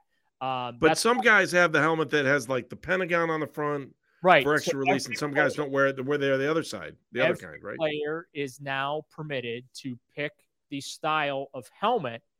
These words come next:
Speaker 1: that they are comfortable wearing, and that is a safety initiative. That's why you see the shells are different, uh, for each individual guy, like you said.
Speaker 2: I gotta tell you, the shell thing really goosed me up because in hockey,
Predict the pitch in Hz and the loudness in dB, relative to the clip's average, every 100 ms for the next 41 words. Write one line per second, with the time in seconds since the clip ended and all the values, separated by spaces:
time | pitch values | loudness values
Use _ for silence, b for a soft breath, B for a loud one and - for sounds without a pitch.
0 | _ _ _ _ 135 123 156 160 156 160 | _ _ _ _ -6 0 0 0 -2 -4
1 | 147 151 143 160 165 127 120 123 135 131 | -4 -6 -4 -2 -2 -2 -6 -6 -6 -8
2 | 156 208 208 - 160 135 120 - 110 101 | -6 -2 -2 -4 -6 -4 -6 -12 -16 -20
3 | - _ _ _ _ _ 135 139 - 151 | -20 _ _ _ _ _ -4 -4 -4 -2
4 | 151 156 165 - - 190 170 156 156 _ | 0 -2 -6 -6 -6 -4 -4 -6 -12 _
5 | _ 135 - - 208 175 135 151 151 - | _ -10 -8 0 2 2 0 -4 -10 -20
6 | _ _ _ - 147 143 135 233 - 135 | _ _ _ -6 -2 -2 2 2 2 -6
7 | 113 _ _ _ _ _ - 135 127 - | -10 _ _ _ _ _ -10 -6 -6 -6
8 | 151 - 160 147 151 143 143 143 156 196 | -10 -8 -8 -8 -8 -6 -8 -6 0 2
9 | 127 110 127 123 147 - - 131 147 165 | 2 -2 -10 -10 -10 -4 -2 0 4 6
10 | 160 139 160 151 131 - 165 165 160 135 | 6 4 4 4 0 0 2 2 -2 -2
11 | 135 135 123 135 135 127 131 131 113 120 | -4 -4 -4 -6 -4 -4 -4 -6 -8 -6
12 | 117 107 127 135 151 151 | -6 -6 -4 -4 -6 -8